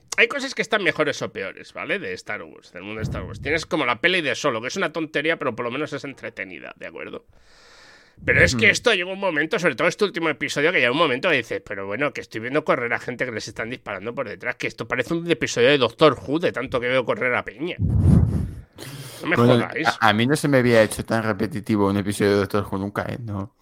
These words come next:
Speaker 2: no
Speaker 1: Pero
Speaker 2: tengo
Speaker 1: porque es una
Speaker 2: memoria de eso.
Speaker 1: pantomima. O sea, tú te ves los episodios de, no de, de los anteriores, ¿no? De cuando era David T. Russell, ¿no?
Speaker 2: Ujú.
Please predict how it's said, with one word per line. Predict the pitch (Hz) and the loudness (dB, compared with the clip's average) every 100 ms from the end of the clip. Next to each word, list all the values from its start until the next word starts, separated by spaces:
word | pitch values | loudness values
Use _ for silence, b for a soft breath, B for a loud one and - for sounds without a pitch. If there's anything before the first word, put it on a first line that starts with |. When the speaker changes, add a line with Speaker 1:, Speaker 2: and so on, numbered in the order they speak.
| - B B B | -20 B B B
Speaker 2:
no | 107 | 6
Speaker 1:
Pero | 113 - | 8 8
Speaker 2:
tengo | 226 | 6
Speaker 1:
porque | 120 | 6
es | - | 6
una | - 277 | 8 8
Speaker 2:
memoria | 240 107 | 8 8
de | 110 | 6
eso. | |
Speaker 1:
pantomima. | 143 135 240 269 147 98 | 4 4 2 4 4 2
O | |
sea, | - 127 | -2 -2
tú | 160 | 0
te | 262 | 0
ves | 277 240 | 2 2
los | 254 - | -2 -2
episodios | 190 170 196 190 151 | -6 -2 -2 0 0
de, | 143 135 _ - - _ - | 0 0 _ -18 -18 _ -6
no | 147 170 | 0 6
de, | 190 175 165 160 139 | 8 10 8 6 2
de | 135 | -4
los | 120 127 | -4 -8
anteriores, | 110 123 147 113 110 | -4 2 2 2 -2
¿no? | 131 | -4
De | 143 | -4
cuando | - 110 127 | -6 -4 0
era | 135 135 131 127 | 4 4 4 2
David | 131 120 117 | 0 -2 -4
T. | 120 | -6
Russell, | 101 92 - - _ | -6 -10 -14 -20 _
¿no? | 143 127 - _ - _ - | -16 -14 -14 _ -20 _ -2
Speaker 2:
Ujú. | - 101 - 95 | -2 -2 -4 -4